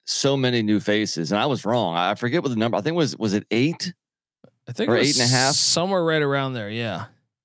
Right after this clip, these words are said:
Speaker 1: So I went the under, and they started off six and oh. I mean, they, you know, granted, their schedule wasn't great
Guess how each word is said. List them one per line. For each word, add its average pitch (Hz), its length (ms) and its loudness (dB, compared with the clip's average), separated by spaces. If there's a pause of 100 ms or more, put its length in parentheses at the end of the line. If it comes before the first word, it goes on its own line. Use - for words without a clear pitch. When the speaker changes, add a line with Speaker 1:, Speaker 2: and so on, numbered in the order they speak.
(100)
Speaker 1:
So 117 80 4
I 123 100 4
went 180 240 0
the 135 140 2
under, 127 340 2
and 110 320 -2
they 156 160 2
started 160 380 2
off 127 180 2
six - 320 -2
and 95 140 0
oh. 98 180 2
I 82 60 0
mean, 98 160 0
they, 104 360 0
you 107 180 -2
know, 151 140 2 (360)
granted, 160 340 2
their 123 140 2
schedule 120 320 0
wasn't 104 300 0
great 107 600 -2